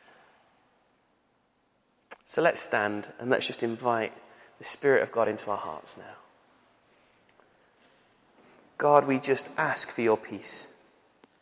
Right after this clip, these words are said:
We ask for your wisdom to be planted into our hearts. God, we ask that we would bear fruit.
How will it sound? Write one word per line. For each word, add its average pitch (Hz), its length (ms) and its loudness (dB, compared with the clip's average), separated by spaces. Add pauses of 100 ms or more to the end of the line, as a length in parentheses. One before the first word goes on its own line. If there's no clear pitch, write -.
(1400)
We 135 200 -2
ask 156 400 0
for - 100 -10
your 117 220 4
wisdom 143 580 0 (1400)
to - 100 -4
be 120 80 -4
planted 139 520 -4
into 110 220 -2
our 107 120 4
hearts. 95 560 -4 (4000)
God, 139 220 -20
we 127 100 -20
ask 139 360 -18
that 87 120 -20
we 110 120 -18
would 110 180 -20
bear 123 220 -20
fruit. 107 340 -20